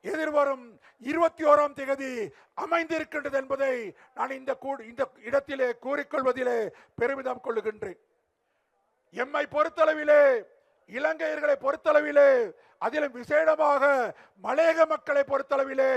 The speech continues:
நாங்கள் நன்றி கட்டவர்கள் கிடையாது. செய் நன்றி மறவாத ஒரு மக்களாகவே நாங்கள் இந்த நாட்டிலே இருநூறு வருடங்களாக வாழ்ந்து வருகின்றோம்.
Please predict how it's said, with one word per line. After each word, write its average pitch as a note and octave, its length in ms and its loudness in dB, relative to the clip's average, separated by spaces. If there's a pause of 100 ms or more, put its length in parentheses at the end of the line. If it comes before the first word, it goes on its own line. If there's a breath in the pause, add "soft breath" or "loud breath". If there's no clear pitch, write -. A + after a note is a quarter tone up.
(480 soft breath)
நாங்கள் C4+ 460 -2 (400 soft breath)
நன்றி D#4+ 320 -4
கட்டவர்கள் C#4+ 540 -2
கிடையாது. C4+ 420 -4 (760)
செய் D#4+ 440 0
நன்றி C#4+ 400 -4 (500 soft breath)
மறவாத D4+ 580 4 (140)
ஒரு C4 160 2 (480 soft breath)
மக்களாகவே D4+ 720 2 (540 soft breath)
நாங்கள் D4 400 -2
இந்த C4+ 200 -10
நாட்டிலே D4+ 480 0 (580 loud breath)
இருநூறு E4 440 0
வருடங்களாக D4 560 -4 (480 soft breath)
வாழ்ந்து F4 300 4
வருகின்றோம். C4+ 520 -4